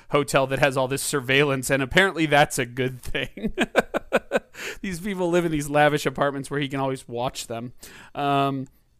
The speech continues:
and so at first you're stopping guys from coming in, and then eventually, uh, and this was kind of probably the most interesting but also the most frustrating part of the game,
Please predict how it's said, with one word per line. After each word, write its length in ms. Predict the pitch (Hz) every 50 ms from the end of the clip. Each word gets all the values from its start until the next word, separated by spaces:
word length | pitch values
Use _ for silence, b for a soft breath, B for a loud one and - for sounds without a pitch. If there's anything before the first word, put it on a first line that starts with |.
| _ _ _ _ _ _ _ _ _ _ - -
and 160 | 170 175 160
so 140 | - 196 180
at 80 | 175 165
first 260 | - 190 185 180 -
you're 100 | 170 165
stopping 420 | 156 - - 151 143 143 147 139 131
guys 280 | 127 127 127 127 -
from 260 | - - 127 120 123
coming 360 | 113 - - 139 131 123 123 123
in, 180 | 123 123 120
and 220 | 123 - 135 135 131
then 100 | 131 131
eventually, 600 | 123 147 143 143 143 - - 135 131 127 120 B B B B B B B
uh, 340 | - 127 123 123 123 127 123 - -
and 140 | 147 151 165
this 180 | 170 - -
was 140 | 165 151 -
kind 200 | - - 151 147
of 240 | 143 135 127 - _
probably 220 | - 170 165 160
the 80 | 147 143
most 220 | 143 139 135 120
interesting 520 | - 160 156 - 190 175 - - 190 185 170
but 120 | 156 139
also 180 | 143 131 - 147
the 60 | 131
most 180 | 127 120 -
frustrating 420 | - - 131 127 - 180 165 170 175
part 200 | 165 190 190 196
of 40 | 190
the 40 | 196
game, 300 | 190 208 214 214 214 208